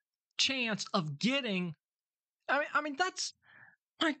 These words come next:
gosh. I mean, Anaheim, twenty-five point five percent, and you lose to a team that had eleven point five percent chance of winning.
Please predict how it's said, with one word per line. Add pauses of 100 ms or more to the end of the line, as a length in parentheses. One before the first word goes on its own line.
gosh.
I
mean,
Anaheim,
twenty-five
point
five (120)
percent,
and
you
lose
to
a
team (600)
that
had
eleven
point
five
percent
chance
of
winning.